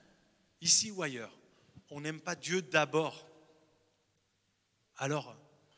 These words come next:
alors c'est foutu. Vous savez, la famille qui devient un gros clan,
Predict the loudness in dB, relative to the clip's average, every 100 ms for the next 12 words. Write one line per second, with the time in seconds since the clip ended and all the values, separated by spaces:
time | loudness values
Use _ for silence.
0 | _ _ -20 -20 -20 _ _ _ _ _
1 | _ -20 _ -20 _ -8 -4 -2 -2 -4
2 | -4 -4 -2 0 2 2 2 2 2 -4
3 | -6 -6 -2 2 2 0 -4 -2 0 0
4 | -6 -6 -2 0 0 0